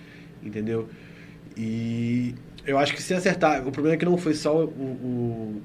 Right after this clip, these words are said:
o Leal que foi mal, o Lucarelli foi mal no passe, o Thales eu também não tenho, não vejo que ele tenha feito uma boa parte, boas partidas. Inclusive, eu vi algumas discussões sobre isso, até conversando com o Marco aqui, né, jornalista nosso também aqui do Tabela Carioca, conversei um pouquinho com ele sobre isso pra entender um pouco melhor,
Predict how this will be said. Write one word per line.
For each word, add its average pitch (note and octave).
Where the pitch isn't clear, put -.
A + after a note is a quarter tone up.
o B2+
Leal B2
que D#3
foi C3+
mal, G#2
o G#2+
Lucarelli A#2
foi B2+
mal A2+
no A2
passe, A#2+
o A2+
Thales C3
eu B2+
também A#2+
não B2+
tenho, C3
não A#2+
vejo B2
que A#2+
ele A#2
tenha A#2+
feito A#2
uma A#2
boa A2+
parte, A#2
boas B2+
partidas. A#2+
Inclusive, B2+
eu C#3+
vi C#3+
algumas D3
discussões C3+
sobre A2+
isso, B2+
até A#2+
conversando C#3+
com C3+
o C3
Marco C#3
aqui, B2
né, B2+
jornalista A#2+
nosso A#2
também A2+
aqui A2+
do A2+
Tabela A#2
Carioca, A#2
conversei B2+
um -
pouquinho C#3
com C3
ele C3
sobre B2+
isso C3
pra C3+
entender B2+
um B2
pouco B2+
melhor, B2